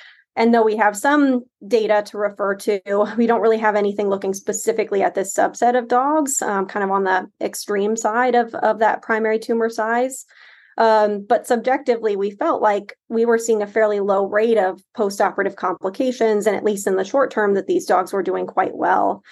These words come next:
Um, so that kind of prompted the idea to, to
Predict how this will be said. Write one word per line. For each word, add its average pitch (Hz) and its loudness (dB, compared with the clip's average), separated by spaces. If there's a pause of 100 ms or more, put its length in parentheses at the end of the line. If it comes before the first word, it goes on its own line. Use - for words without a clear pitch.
(300)
Um, 196 2
so 226 0
that 208 2 (180)
kind 196 -4
of 190 -8
prompted 202 -2
the 190 2
idea 190 0
to, 196 0
to 185 0